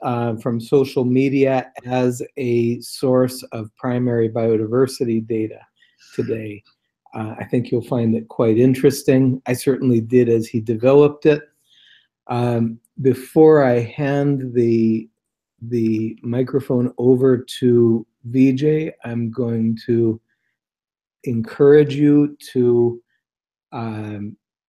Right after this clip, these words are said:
contribute questions as Vijay, um, gives his seminar, because we, uh, we often have a bit of a time lag between,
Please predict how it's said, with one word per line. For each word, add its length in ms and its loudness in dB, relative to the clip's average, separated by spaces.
contribute 600 -4
questions 720 -4
as 400 0
Vijay, 640 2
um, 800 -8
gives 280 2
his 320 -2
seminar, 460 -2
because 800 -2
we, 480 -2
uh, 340 -8
we 160 0
often 340 -2
have 220 -2
a 60 -2
bit 160 2
of 80 -2
a 60 -2
time 460 -2
lag 460 -4
between, 880 -2